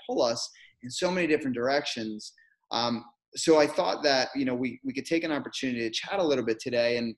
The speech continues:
as I always do, I always ask people to, to kind of almost take it way back, because I don't know how, I mean, I, I can't say for sure, but I, I doubt you woke up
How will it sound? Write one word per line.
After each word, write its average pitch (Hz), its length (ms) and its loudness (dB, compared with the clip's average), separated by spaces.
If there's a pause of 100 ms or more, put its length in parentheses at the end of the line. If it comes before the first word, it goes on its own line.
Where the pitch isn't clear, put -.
as 127 100 -2
I 131 100 2
always 147 440 6
do, 123 160 4
I 127 100 6
always 139 180 4
ask 123 240 0
people 113 280 -4 (100)
to, 110 240 0 (600)
to - 80 -6
kind 156 220 4
of 139 240 4
almost 147 400 4 (280)
take 147 220 4
it 123 160 4
way 135 220 6
back, 160 440 4
because 127 360 2
I 127 120 2
don't 135 280 0
know 127 380 2
how, 123 180 -4 (100)
I 120 60 -4
mean, 117 160 -2
I, 113 100 -4 (640)
I 113 180 -8
can't 120 160 -4
say 143 160 0
for 156 100 -6
sure, 208 240 2
but 156 120 4
I, 120 80 4 (140)
I 113 160 -4
doubt 123 280 2
you 131 120 0
woke 123 220 0
up 123 140 0